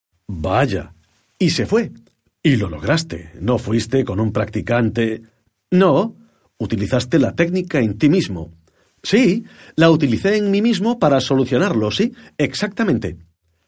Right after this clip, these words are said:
Y eso es lo que obtuve, esa experiencia personal que fue lo que me enganchó. Y luego,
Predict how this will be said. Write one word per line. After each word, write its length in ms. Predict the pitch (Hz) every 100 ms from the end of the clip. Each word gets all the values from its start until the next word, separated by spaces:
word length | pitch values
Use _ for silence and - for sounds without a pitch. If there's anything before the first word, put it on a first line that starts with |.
| _ -
Y 140 | 208
eso 220 | 285 214
es 120 | 233 208
lo 140 | 214
que 100 | 190
obtuve, 400 | 175 247 123 101 - - -
esa 240 | 196 226
experiencia 560 | 196 - 156 247 226 156
personal 500 | 131 156 196 240 208
que 180 | 151 123
fue 260 | 214 269
lo 140 | 214 143
que 100 | 131
me 120 | 117
enganchó. 440 | 110 92 95 80 - - -
Y 100 | 180
luego, 380 | 196 220 160 165